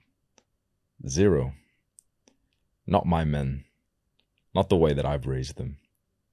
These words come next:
And we did the hardest workout that many of these guys had did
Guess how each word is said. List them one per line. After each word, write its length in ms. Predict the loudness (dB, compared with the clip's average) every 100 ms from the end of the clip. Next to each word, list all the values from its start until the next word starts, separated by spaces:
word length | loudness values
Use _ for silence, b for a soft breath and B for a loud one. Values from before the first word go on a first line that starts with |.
| _ _ _ _ _ 0
And 160 | 4
we 100 | 6
did 220 | 6 4
the 100 | 4
hardest 680 | 0 -2 4 6 6 4 0
workout 500 | 0 0 0 0 0
that 100 | 0 -2
many 340 | 0 0 0
of 80 | 0
these 180 | -2 -2
guys 320 | 0 0 -2
had 160 | -4
did 340 | -4 -6 -8